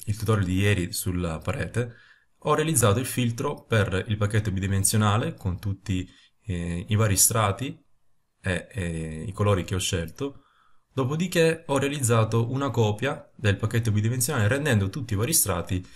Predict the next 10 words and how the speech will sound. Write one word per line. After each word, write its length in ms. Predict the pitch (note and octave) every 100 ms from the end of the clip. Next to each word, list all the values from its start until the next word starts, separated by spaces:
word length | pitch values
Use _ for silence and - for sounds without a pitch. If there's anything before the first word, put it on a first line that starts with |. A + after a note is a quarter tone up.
| - -
delle 260 | A2 A#2 G2+
polilinee. 680 | G2 F2 E2 D#2+ D#2+ E2 - _ _
Quindi 220 | G#2 F#2
come 140 | G2 A2+
vedete 420 | A#2+ G#2 A#2 A#2
ogni 200 | B2 C#3
strato 400 | - G2+ F#2 A#2+
sono 180 | A2+ F#2+
delle 200 | F2+ G2+
polilinee, 640 | A#2 C#3+ D3 G2 A2 C#3